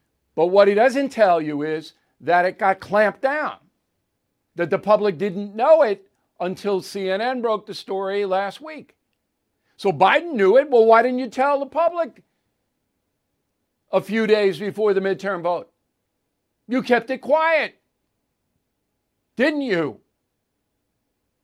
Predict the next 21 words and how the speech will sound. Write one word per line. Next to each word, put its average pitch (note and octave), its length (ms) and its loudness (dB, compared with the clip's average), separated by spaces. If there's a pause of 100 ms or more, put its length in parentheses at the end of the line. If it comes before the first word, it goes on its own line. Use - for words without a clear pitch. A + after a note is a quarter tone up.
(300)
Is C#3 100 -16
that G3 220 2
supposed G#3+ 300 -4
to G3+ 60 -8
be F3 140 -6
noble? G3+ 540 0 (1120)
Is C3 60 -16
that F3+ 200 2
supposed F3+ 260 -6
to E3+ 60 -10
be F3+ 120 -6
transparent? G3+ 960 -10 (2000)
You A#3 160 -2
kept G3 300 2
it A#3+ 80 -4
quiet. F#3 500 2 (800)
And D3 180 -8
so F#3 180 -2
did F3+ 180 -2
your E3+ 280 -2
lackey E3+ 720 -6